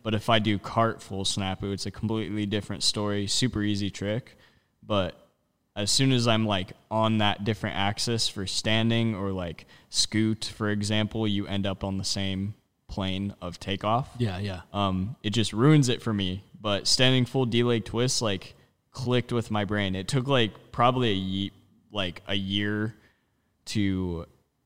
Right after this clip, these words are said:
Speaker 1: get it.
Speaker 2: Okay.
Speaker 1: Where I was just spamming 'em and not landing 'em, but getting really close.
Speaker 2: Yeah,
Speaker 1: And
Speaker 2: yeah.
Speaker 1: then, like,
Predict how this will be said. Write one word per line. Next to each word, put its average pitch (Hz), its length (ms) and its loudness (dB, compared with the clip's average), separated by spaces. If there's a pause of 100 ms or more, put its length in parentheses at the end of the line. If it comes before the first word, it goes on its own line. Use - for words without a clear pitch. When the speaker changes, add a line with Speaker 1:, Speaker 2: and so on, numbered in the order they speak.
(260)
Speaker 1:
get 98 220 0
it. 147 340 2
Speaker 2:
Okay. 113 220 -2 (460)
Speaker 1:
Where 104 180 -2
I 101 80 2
was 101 180 0
just - 460 0
spamming 104 520 2
'em 104 180 2
and 101 460 -4
not 98 360 0
landing 101 340 0
'em, 107 160 2
but 98 160 -4
getting 101 240 -2
really 98 240 -4
close. 104 480 -2
Speaker 2:
Yeah, 117 160 2
Speaker 1:
And 101 100 4
Speaker 2:
yeah. 104 180 2
Speaker 1:
then, 95 100 0
like, 90 320 -8